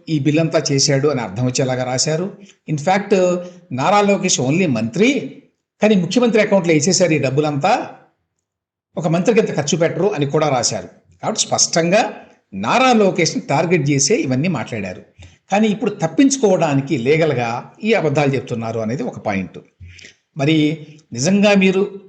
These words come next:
చెప్పిన దానికి కట్టుబడి ఉంటే అదే మాట మీద ఉండాలి కోర్టులో కూడా. మరి కోర్టులో ఈ దొంగ నాటకాలు ఎందుకు? రెండవది,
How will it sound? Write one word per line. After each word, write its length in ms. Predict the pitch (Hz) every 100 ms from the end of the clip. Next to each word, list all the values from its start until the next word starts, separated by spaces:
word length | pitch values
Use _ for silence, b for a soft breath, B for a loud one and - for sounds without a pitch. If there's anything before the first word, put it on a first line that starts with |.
| _ -
చెప్పిన 240 | 147 190 185
దానికి 240 | 185 185
కట్టుబడి 380 | 160 143 190 202
ఉంటే 380 | 180 147 156 156
అదే 220 | 147 190
మాట 220 | 208 190
మీద 140 | 180 170
ఉండాలి 260 | 160 156
కోర్టులో 380 | 139 151 151 143
కూడా. 220 | 117 113 -
మరి 140 | 160 165
కోర్టులో 400 | 180 180 185 170
ఈ 80 |
దొంగ 220 | 131 139 143
నాటకాలు 380 | 139 131 123
ఎందుకు? 380 | 113 107 101 92 95 _ _ _ _ _ _ _ _ _ _ _ _
రెండవది, 500 | 135 139 156 110 90